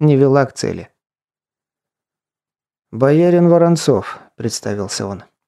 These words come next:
«намерен найти капитана Литкора, с которым мне по пути». Здоровяк смерил Константина взглядом, оценил одежду, оружие, которого, на его взгляд, было многовато, но всё же отступил в сторону.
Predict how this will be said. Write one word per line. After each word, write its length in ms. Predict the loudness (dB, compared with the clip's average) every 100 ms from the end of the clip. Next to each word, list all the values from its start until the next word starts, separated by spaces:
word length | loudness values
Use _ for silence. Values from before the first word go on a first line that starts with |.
| _
«намерен 600 | -4 0 2 4 4 4
найти 420 | 4 4 2 0 0
капитана 580 | -2 -2 0 0 2
Литкора, 480 | 2 2 0 0 0
с 80 | -2
которым 400 | -6 -2 0 2
мне 160 | 0 0
по 140 | -2
пути». 360 | -2 -4 -6 -12 _ _ _ _ _ _ _ _ _ _ _ _ _ _ _ -10
Здоровяк 580 | -2 2 4 2 -2 -6
смерил 440 | -2 0 2 0
Константина 640 | 0 -4 -4 -8 -8 -8
взглядом, 580 | -6 -2 0 2 2 -2 -4
оценил 520 | -10 -10 -6 -2 0
одежду, 560 | 0 0 0 0 0 -2
оружие, 640 | -4 -6 -4 0 2 0 -2
которого, 400 | -6 0 2 2
на 100 | 4
его 220 | 2 2
взгляд, 340 | 0 0 0 2
было 240 | 2 2
многовато, 680 | 2 2 2 2 2 0 -6 _ _ _ _
но 240 | -4 0 0
всё 240 | 0 0
же 100 | 0
отступил 500 | -2 -2 -2 -2 -6
в 60 | -6
сторону. 460 | -4 -4 -4 -10